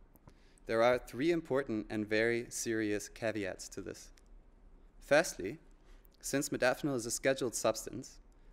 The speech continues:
there are legal barriers to its use. Thus, trying to obtain modafinil may expose users to legal risks, which in turn can have severely negative effects on their health. To avoid such risks, those seeking to obtain modafinil,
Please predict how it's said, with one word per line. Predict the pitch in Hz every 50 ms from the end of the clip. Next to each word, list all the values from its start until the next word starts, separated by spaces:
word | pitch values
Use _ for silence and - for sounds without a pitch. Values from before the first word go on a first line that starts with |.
| - _ -
there | 113 113
are | 113
legal | 113 123 147 160 175 170 135
barriers | - 117 117 117 117 113 107 104 104 -
to | - - 104
its | 104 101 - -
use. | 120 110 95 - - - - - - - _ - - - - - _ - - - - - - _ - - - - - - -
Thus, | 104 104 123 - - - - - - - -
trying | - - 113 113 120 127
to | 120 - 127
obtain | 117 - - - 113 117 117
modafinil | 107 101 110 120 143 - - 110 107 101 104
may | 107 110 120
expose | 131 - - - 160 156 147 131
users | 120 131 135 123 127 127 123 -
to | - 110 113
legal | 107 117 143 147 - 156 113
risks, | 104 107 101 95 - - - - - - - - - - - _
which | - - 120 -
in | 147 139
turn | 120 - 120 117 120
can | - 120
have | 117 113 -
severely | - - 107 98 98 104 120 131 143 131 117 110
negative | 107 107 107 107 107 110 101
effects | - - - - 101 98 - -
on | 104 101
their | 92 92
health. | - - 104 - - - - - - - - _ - - - - - - - - - - - - - - - - - - -
To | - 120
avoid | 113 98 110 123 160 185 -
such | - 104 98 - -
risks, | 98 98 120 - - - - - - - - - - - - - -
those | - 120 131 147 -
seeking | - 151 147 - 165 160 160
to | - 135
obtain | 120 - - - 113 113 113
modafinil, | 107 101 104 110 120 - - 117 107 101 98 104